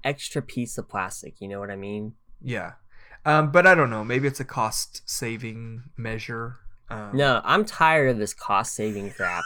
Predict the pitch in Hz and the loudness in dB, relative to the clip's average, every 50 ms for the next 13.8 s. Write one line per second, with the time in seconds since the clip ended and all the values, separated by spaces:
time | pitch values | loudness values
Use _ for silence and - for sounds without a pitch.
0 | - - 98 104 110 120 127 135 139 139 - - 1077 1077 1077 - - - - - | 0 0 0 0 0 -2 -4 -4 -6 -6 -6 -8 -10 -12 -12 -10 -10 -10 -10 -10
1 | - - - _ - - - - - - - - - - - - - - - - | -14 -16 -16 _ -20 -14 -12 -12 -12 -12 -14 -20 -20 -20 -20 -20 -20 -20 -18 -18
2 | - - _ - - 135 - - 147 160 165 165 190 214 208 202 190 151 156 160 | -18 -18 _ -14 -14 -14 -12 -10 -10 0 2 4 8 8 8 8 6 4 4 6
3 | 208 220 214 - - 254 247 277 277 226 214 175 160 156 151 147 135 123 120 - | 6 6 6 4 2 4 4 4 6 6 6 6 6 6 6 6 6 6 4 2
4 | - - - - 202 202 240 262 233 165 127 - - 135 147 185 - - - - | 0 -2 0 4 6 6 6 6 6 2 0 4 6 6 6 6 4 0 -4 -2
5 | - 120 120 110 104 98 95 95 123 135 156 165 - - - 127 135 147 143 - | -2 -2 0 0 -2 -2 0 4 6 6 6 6 4 2 2 4 4 4 2 -2
6 | 110 98 95 92 92 92 90 104 139 160 180 175 170 - - - - - - - | -4 -4 -2 0 0 2 4 6 6 6 4 2 0 -8 -16 -16 -20 -6 2 4
7 | 170 185 - - 170 185 190 185 185 - 190 175 - 143 131 156 175 156 143 113 | 4 4 6 6 6 8 8 6 8 6 4 4 4 2 6 6 8 8 6 4
8 | 117 98 95 95 98 - - 113 117 - 139 151 156 165 170 170 165 170 - - | 2 2 2 2 2 0 -2 -4 2 4 4 4 6 4 4 4 4 2 2 0
9 | 175 165 170 170 156 123 120 113 107 107 - - 147 151 151 143 - - 139 139 | 0 2 2 2 2 4 2 2 2 0 0 0 2 2 2 0 0 0 0 0
10 | 147 156 160 175 180 180 180 - 139 143 170 175 185 202 202 - 170 160 170 175 | 0 0 0 0 -2 -2 -2 -4 -4 -4 -2 6 6 6 6 6 0 0 2 2
11 | 175 175 151 156 156 156 147 123 104 - - - 170 175 185 190 185 - 147 131 | 0 0 2 4 4 6 6 4 2 -2 -2 2 4 4 4 4 2 2 0 2
12 | 127 120 - - 151 127 120 110 - - 135 147 151 - - 113 - - - 170 | 2 0 0 2 4 4 4 2 2 2 2 2 2 0 -8 -10 -10 -4 0 2
13 | 165 147 135 139 139 - - 131 113 - - 135 120 117 110 | 4 4 4 2 0 -2 -6 -6 -6 0 4 4 4 4 4